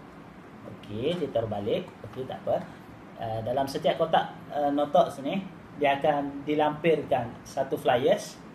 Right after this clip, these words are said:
yang kami akan print. Yang ni adalah, uh, yang kami akan print selepas ni lah.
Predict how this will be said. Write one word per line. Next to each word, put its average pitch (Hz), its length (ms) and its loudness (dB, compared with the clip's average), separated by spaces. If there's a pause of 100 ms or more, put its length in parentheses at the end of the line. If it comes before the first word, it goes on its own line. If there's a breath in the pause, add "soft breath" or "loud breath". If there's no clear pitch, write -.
(640)
yang 123 280 -2
kami 135 240 -2
akan 135 280 -2
print. 151 360 0 (560)
Yang 139 220 0 (100)
ni 165 100 -2 (300)
adalah, 127 480 -2 (240)
uh, 113 560 -4 (880 loud breath)
yang 127 160 -4
kami 135 240 -2
akan 131 240 -4
print 143 240 0
selepas 135 480 -2
ni 147 80 -4
lah. 165 160 0